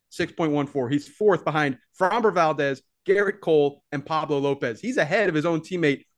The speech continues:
Luis Castillo, who is considered a real rock and a, and a workhorse there. And Kirby, I, I think it's a little weird because he, he goes ninety, ninety-five, a hundred pitches all the time. So I, and I saw that in that game at,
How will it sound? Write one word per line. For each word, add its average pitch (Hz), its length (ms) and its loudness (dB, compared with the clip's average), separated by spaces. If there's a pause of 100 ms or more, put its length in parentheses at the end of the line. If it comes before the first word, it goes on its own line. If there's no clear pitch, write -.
(120)
Luis 160 220 -2
Castillo, 147 560 0 (300)
who 185 140 -6
is 180 240 4
considered 147 560 -2 (220)
a 151 100 2
real 165 260 4
rock 151 380 -2
and 147 100 -4
a, 131 160 -6 (200)
and 151 100 2
a 147 40 2
workhorse 147 500 -2
there. 117 340 -8 (380)
And 156 320 0 (680)
Kirby, 202 460 0 (440)
I, 202 100 -4 (180)
I 190 120 4
think 302 240 -4
it's 190 180 -2
a 196 60 6
little 254 200 2
weird 294 200 2
because 180 200 0
he, 185 160 -8 (340)
he 190 180 -4
goes 147 440 -6
ninety, 127 540 -4
ninety-five, 123 540 -6
a 131 80 -6
hundred 165 180 -2
pitches 208 240 0
all 233 120 0
the 262 60 0
time. 247 440 -8
So 180 420 2
I, 165 160 -2 (100)
and 175 80 0
I 185 80 0
saw 262 460 -6 (240)
that 175 240 0 (100)
in 277 180 -2
that 208 260 -4
game 165 200 -2
at, 139 140 -2